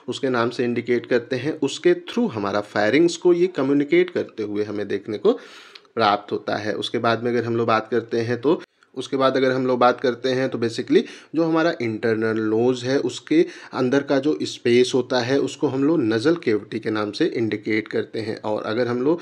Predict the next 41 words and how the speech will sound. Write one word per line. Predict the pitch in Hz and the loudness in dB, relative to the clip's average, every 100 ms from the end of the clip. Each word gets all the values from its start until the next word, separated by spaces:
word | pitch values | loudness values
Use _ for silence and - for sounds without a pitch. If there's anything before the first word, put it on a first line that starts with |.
| - - - | -8 -18 -4
यहाँ | 123 | -4
पे | 123 127 | -2 0
बात | 117 120 | 2 2
करें | - 123 123 | 0 -2 -2
तो | 117 | -4
जो | 113 | -6
हमारा | 101 101 104 | -4 -4 -2
नज़ल | 101 107 104 123 127 - | -2 -2 2 2 2 -2
कैविटी | 113 110 110 135 | 0 0 -2 2
है | 135 240 - - 151 | 2 2 -2 -6 2
हमारे, | 143 165 | 4 4
अ, | 175 - 151 147 147 | 0 -2 2 4 2
इस | 139 | 0
प्लेस | - 147 | 2 0
पे | 147 | 2
जो | 151 147 | 2 2
नोस्ट्रिल | 110 101 - 135 131 | 2 0 -2 -2 0
है | 123 - | 0 0
उसके | 117 - 120 | -2 -2 -4
just | - 120 135 - 120 | 2 2 2 0 -4
inside | 120 123 123 123 127 | -2 0 2 2 2
जो | 135 | 0
हमारी | 120 120 123 | 0 0 0
नज़ल | 117 101 98 123 127 | 0 -2 0 0 0
कैविटी | - 120 117 123 131 | 2 2 0 -2 -2
है | 120 | 0
उसका | 135 123 - 139 | -2 -2 -2 0
जो | 147 | 0
इंटीरियर | 143 117 104 104 110 110 131 131 | 0 -2 -4 -4 -4 0 0 2
बाहर | 110 107 113 | -2 -2 -4
का | 123 127 | -4 -4
पोर्शन | 123 117 117 123 | -2 -4 -2 -4
होता | 120 120 123 | -4 -2 -2
है | 170 - - - | -2 -6 -8 -4
उसको | 143 - 180 | -2 2 4
हम | 165 | 6
लोग | 175 233 - - 180 | 6 4 2 -8 -2
जो | |
हमारा | 156 170 | 2 2
वो | |
नज़ल, | 120 104 104 131 175 | 2 2 2 4 4